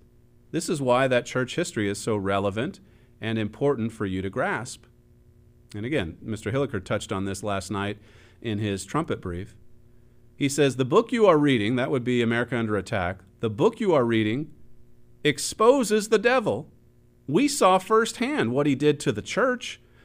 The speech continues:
Now we're watching him unleash the same kind of destruction on our nations. The difference is the destruction in God's church was on a spiritual level,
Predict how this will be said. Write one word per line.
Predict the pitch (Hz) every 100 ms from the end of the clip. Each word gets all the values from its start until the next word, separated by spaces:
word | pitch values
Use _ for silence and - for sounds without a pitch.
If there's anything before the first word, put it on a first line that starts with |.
| -
Now | 135 202 247
we're | 226
watching | 185 190 180 180
him | 165 170
unleash | 147 170 156 170 -
the | 113
same | - 180 208 247
kind | 190 196 185
of |
destruction | 139 131 160 143 - 147
on | 139 123
our | 120 117
nations. | 110 104 - 90 143 - - _ - - _ - - _ - -
The | 113
difference | 117 185 175 131
is | 165 160 160
the | 131
destruction | 104 104 - 156 - 185
in | 139 120
God's | 135 135 131
church | - 147 113 98 - - - - - -
was | 117 107
on | 107 110
a | 110
spiritual | - - 175 196 147 107 87
level, | 87 85 113